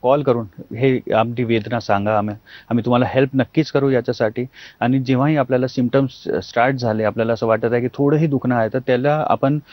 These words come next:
अ, दुर्लक्ष नाही करायचं आहे. आपल्याला लवकरात लवकर डॉक्टरला दाखवून आपल्याला त्रासला तेव्हाच आपल्याला थांबायचा प्रयत्न करू. आमच्या होमिओपॅथीमध्ये तुम्ही दाखवलं, तेवढं लवकर आम्ही तुम्हाला या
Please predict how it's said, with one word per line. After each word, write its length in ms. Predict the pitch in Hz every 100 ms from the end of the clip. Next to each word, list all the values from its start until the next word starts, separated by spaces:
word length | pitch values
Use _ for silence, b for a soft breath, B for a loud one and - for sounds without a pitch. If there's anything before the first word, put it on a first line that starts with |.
| B B
अ, 300 | 101 107 107 101 - 98 - 135
दुर्लक्ष 440 | 135 170 175 -
नाही 200 | 117 104
करायचं 340 | - 90 90
आहे. 20 | 98
आपल्याला 300 | - 113 113
लवकरात 380 | 110 110 123 117
लवकर 240 | 110 107
डॉक्टरला 480 | 135 117 - 123 123
दाखवून 460 | 117 113 - 139 139
आपल्याला 340 | 117 117 113
त्रासला 400 | - 110 110 127 -
तेव्हाच 300 | 123 135 147
आपल्याला 260 | 131 131 135
थांबायचा 360 | 123 117 120 123
प्रयत्न 360 | 123 120 - 117
करू. 180 | 117 139 B B B
आमच्या 240 | 113 143
होमिओपॅथीमध्ये 540 | 131 131 131 135 127 127
तुम्ही 240 | 123 120
दाखवलं, 460 | 107 101 127 131 139
तेवढं 440 | - 117 120 143
लवकर 380 | 123 113 151 151
आम्ही 200 | 139 131
तुम्हाला 540 | 123 123 120 120 117
या 360 | 117 107 113